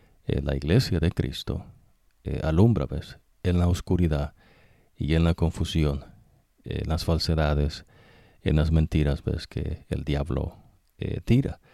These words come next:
para, eh, poder, eh, apartar a la gente de la verdad.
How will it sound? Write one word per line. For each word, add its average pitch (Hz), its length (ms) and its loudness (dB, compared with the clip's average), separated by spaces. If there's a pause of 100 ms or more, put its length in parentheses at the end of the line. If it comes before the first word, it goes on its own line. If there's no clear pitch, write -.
(580)
para, 98 360 6 (120)
eh, 85 180 0
poder, 82 800 0 (160)
eh, 76 160 0
apartar 80 500 2
a 78 60 2
la 78 120 0
gente 78 520 -4 (340)
de 143 200 -2
la - 100 -4
verdad. - 400 -8